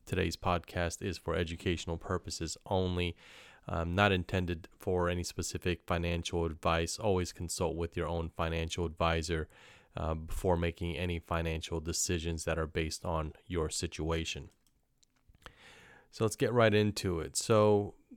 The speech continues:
you know, if you're listening to this podcast, you're probably thinking, you know, "Why, why, why listen to me?" Right? So a little bit about myself. Um, you know, in my early twenties, um, I made it a point to understand credit.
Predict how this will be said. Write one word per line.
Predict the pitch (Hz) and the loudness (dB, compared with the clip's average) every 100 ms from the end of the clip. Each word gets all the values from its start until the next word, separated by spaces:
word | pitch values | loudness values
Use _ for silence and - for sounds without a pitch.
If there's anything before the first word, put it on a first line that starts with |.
| - | -10
you | 131 | -2
know, | 107 | 0
if | 101 | 2
you're | 113 | 4
listening | 113 117 117 104 | 4 4 2 0
to | - | 0
this | 95 90 | 0 4
podcast, | - 90 85 - 90 82 - | 6 8 6 0 -2 0 -4
you're | 82 | -4
probably | 90 87 87 | -2 -2 -2
thinking, | - 90 - 87 85 85 82 - - | -4 -6 -4 -2 -2 -4 -6 -10 -8
you | |
know, | 87 | -4
"Why, | 85 95 98 - | 2 4 2 -2
why, | 98 92 90 92 90 - _ | 0 4 4 2 -2 -14 _
why | 110 107 | 2 2
listen | 101 - 92 | 2 0 -4
to | - | -6
me?" | 85 78 76 _ - | -6 -8 -10 _ -10
Right? | 87 80 71 | -6 -6 -8
So | - 92 82 - - - - - | -4 0 0 -4 -14 -20 -20 2
a | 117 | 8
little | 117 | 8
bit | 104 | 8
about | 101 98 95 | 8 6 4
myself. | 90 87 - - 87 95 - - - | 2 0 -2 0 0 0 -4 -20 -10
Um, | 90 85 85 85 | -6 -4 -4 -4
you | 92 | -2
know, | 90 | 0
in | 90 | 0
my | 92 | 0
early | 92 92 87 | 0 0 -2
twenties, | - - 95 90 87 85 - - - - - _ - 98 | -4 -2 0 0 0 -2 -4 -10 -20 -20 -20 _ -20 -12
um, | 87 85 85 - | -10 -10 -10 -4
I | 98 | 2
made | 98 90 | 2 2
it | |
a | 87 | -2
point | - 95 87 | -2 -2 -2
to | 82 - | -4 -4
understand | 92 82 - - 90 87 85 | -2 -2 -2 -2 0 0 -2
credit. | - 90 85 85 | 0 2 2 0